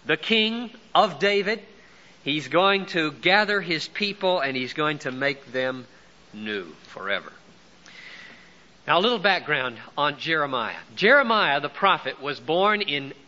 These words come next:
Anathoth, a little town northeast of Jerusalem, in about six twenty-seven B C. He was called by God as a boy of about eighteen,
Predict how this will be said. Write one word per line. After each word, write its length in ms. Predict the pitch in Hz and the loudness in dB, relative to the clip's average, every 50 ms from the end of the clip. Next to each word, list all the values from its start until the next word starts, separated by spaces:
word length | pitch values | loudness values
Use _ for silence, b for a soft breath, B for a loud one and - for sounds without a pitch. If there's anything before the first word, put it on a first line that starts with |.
| - | -2
Anathoth, 1040 | - 170 185 196 196 185 180 165 - - - - - 175 160 165 196 214 - - - B B B B B B B B B B B B B | 2 2 4 4 4 2 0 -2 -8 -12 -10 -2 0 2 4 4 2 0 -2 -10 -16 B B B B B B B B B B B B B
a 60 | 131 | 0
little 260 | 147 180 196 202 190 | 2 4 4 4 2
town 560 | - - - 190 196 190 196 202 196 170 156 | -2 -4 0 2 4 4 4 2 0 -2 0
northeast 720 | 165 185 202 202 185 - - - 190 196 190 - - - | 2 2 2 2 2 -2 -8 -6 -4 -4 -4 -4 -4 -6
of 120 | 170 151 - | -6 -6 -4
Jerusalem, 640 | - 156 156 180 202 202 - - 202 220 214 208 | -4 0 2 2 2 0 -2 -2 -2 0 0 0
in 180 | - 170 165 160 | -2 -2 -2 -2
about 400 | 143 131 156 165 185 196 190 - B B B B B | -2 0 2 2 2 2 0 -2 B B B B B
six 420 | - - - 208 196 202 - - - | -12 -4 -4 -4 -4 -4 -8 -12 -12
twenty-seven 960 | - - - 175 175 170 165 160 - - - - 165 160 143 147 139 131 123 - - 214 208 - | -10 -4 0 0 0 0 -2 -8 -8 -6 -2 0 0 0 0 -2 -4 -6 -12 -14 -18 -18 -10 -4
B 160 | - 147 143 | -4 -4 -4
C. 460 | 131 - - - 139 120 104 90 92 - - - - - B B B B B B B B B B B B B | -4 -8 -6 -4 -2 -2 -2 -4 -8 -14 -20 -20 -20 -20 B B B B B B B B B B B B B
He 120 | B 190 196 | B 0 4
was 200 | 196 190 185 - | 4 2 2 2
called 420 | - - 220 247 269 294 285 220 | 2 6 6 8 8 6 4 4
by 160 | 214 214 208 | 2 2 2
God 320 | 190 170 190 196 208 226 208 | 2 2 2 2 2 2 2
as 160 | 196 170 - | 0 0 -2
a 60 | 151 | -4
boy 420 | 131 127 185 196 190 160 156 156 147 | 0 2 2 4 4 4 4 2 2
of 60 | 139 | 0
about 380 | 143 127 156 165 190 214 220 - - - - | 0 2 4 4 4 4 4 0 -8 -4 -2
eighteen, 800 | 185 220 202 - - - - 214 202 170 147 131 139 170 170 | -2 -2 -2 -6 -14 -10 -4 -2 0 0 0 0 -2 -4 -6